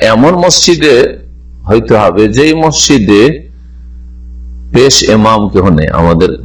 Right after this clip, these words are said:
ভারত বাংলাদেশ কি বলে? পেশ ইমাম। বুঝেন তো আপনারা? পেশ মানে কি বুঝেন?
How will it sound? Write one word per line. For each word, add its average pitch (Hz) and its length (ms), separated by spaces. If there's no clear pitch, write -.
ভারত 85 240
বাংলাদেশ 92 520
কি 110 120
বলে? 104 240
পেশ - 300
ইমাম। 85 400
বুঝেন 107 320
তো 76 100
আপনারা? 62 400
পেশ 110 240
মানে 101 220
কি 101 100
বুঝেন? 98 360